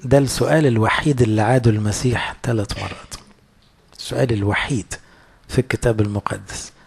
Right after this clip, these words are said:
اللي كرره المسيح بنصه ثلاث مرات.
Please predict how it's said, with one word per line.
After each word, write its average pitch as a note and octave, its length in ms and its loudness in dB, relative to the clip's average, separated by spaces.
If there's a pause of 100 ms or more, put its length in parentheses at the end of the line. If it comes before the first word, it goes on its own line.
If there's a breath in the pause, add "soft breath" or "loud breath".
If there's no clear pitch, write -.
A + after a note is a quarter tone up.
(140 soft breath)
اللي A2 200 2
كرره B2+ 440 0
المسيح A2 500 0
بنصه B2+ 640 2
ثلاث D#3 460 -4
مرات. - 420 -10